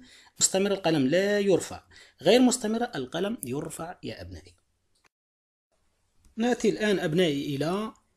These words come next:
السؤال الآخر اللي هو قاب-، دراسة قابلية الاشتقاق. إذا ندرس قابلية الاشتقاق للدالة جي عند الواحد. أولا علينا أن نتعلم قانون العدد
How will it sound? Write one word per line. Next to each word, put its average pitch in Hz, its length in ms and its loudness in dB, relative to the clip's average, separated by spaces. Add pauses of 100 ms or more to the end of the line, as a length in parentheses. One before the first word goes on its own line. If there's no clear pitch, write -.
(400)
السؤال 160 680 -2
الآخر 185 400 -4
اللي 165 140 -2
هو 160 500 -4
قاب-، 156 280 0
دراسة 156 380 0
قابلية 147 640 -2
الاشتقاق. 160 1200 -4
إذا 117 120 -6
ندرس 123 320 -4
قابلية 131 280 -2
الاشتقاق 151 540 -8
للدالة 135 380 -4
جي 139 200 -8
عند 131 240 -8 (180)
الواحد. 104 320 -14 (540)
أولا 220 380 4
علينا 170 640 -2
أن 147 120 2
نتعلم 143 520 -4
قانون 180 880 -2
العدد 147 600 -6